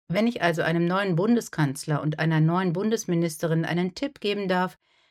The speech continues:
dann wäre es genau jetzt an der Zeit, sich grundlegend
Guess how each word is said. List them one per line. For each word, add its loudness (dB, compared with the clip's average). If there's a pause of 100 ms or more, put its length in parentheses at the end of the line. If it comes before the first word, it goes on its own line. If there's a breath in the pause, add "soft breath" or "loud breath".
(120)
dann 2
wäre 2
es -6
genau 0
jetzt -4
an 2
der 0
Zeit, -2
sich -8
grundlegend 0